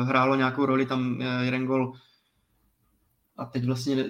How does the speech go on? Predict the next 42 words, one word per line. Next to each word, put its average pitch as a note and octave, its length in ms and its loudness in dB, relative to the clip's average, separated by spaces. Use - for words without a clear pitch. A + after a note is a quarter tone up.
si - 420 -10
nevybavuju C3 640 0
střelce C3 580 -6
Dlouhý, C3+ 340 2
myslím. A#2+ 340 -2
Dlouhý, C3 580 0
že B2+ 80 -6
to B2 100 -8
byl C3 160 -2
jeden B2+ 180 -2
z A#2+ 60 -8
takových B2+ 380 -6
jako - 460 -8
lacinějších C3 560 -2
gólů, C3 260 6
možná C3 280 2
me-, C3 220 2
mezi C3 260 0
betony. C3 360 0
Ale D3+ 160 6
to D#3+ 80 4
byl D#3 100 6
asi - 160 4
jenom F3 180 8
jediný E3 340 4
zápas, D#3+ 420 6
kde D#3+ 400 6
jsou E3 260 0
viditelné D#3+ 500 2
nějaké D#3 320 0
chyby F#3+ 240 2
Matěje D3+ 240 2
Machovského, C3 400 0
jinak B2+ 220 0
on C3+ 100 2
celý C#3 240 2
playoff C3+ 300 2
chytal, C3+ 580 2
eh, C3 560 0
dobře. C3 500 0
Já B2+ 200 2
zas, C3 260 -4